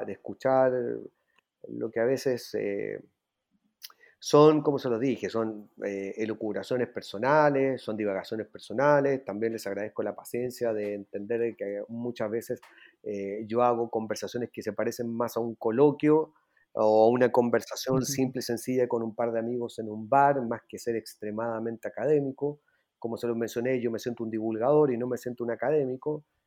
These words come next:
Speaker 1: Y, y gracias también por escuchar, tal vez, un montón de tonterías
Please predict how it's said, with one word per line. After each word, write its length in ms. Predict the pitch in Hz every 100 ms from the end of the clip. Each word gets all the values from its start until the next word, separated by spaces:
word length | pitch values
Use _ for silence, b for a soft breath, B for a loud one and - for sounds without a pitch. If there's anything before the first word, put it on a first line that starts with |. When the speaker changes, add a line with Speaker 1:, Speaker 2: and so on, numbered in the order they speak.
| _ _
Speaker 1:
Y, 1000 | 120 117 117 117 113 113 113 110 110 107 107 _
y 100 | 127
gracias 280 | 135 165 156
también 200 | 151 156
por 120 | 151
escuchar, 420 | - 131 - 151 151 139 123 -
tal 140 | 123 120
vez, 200 | 139 -
un 80 | 131
montón 300 | 120 135 143
de 100 | 143
tonterías 520 | 131 131 123 151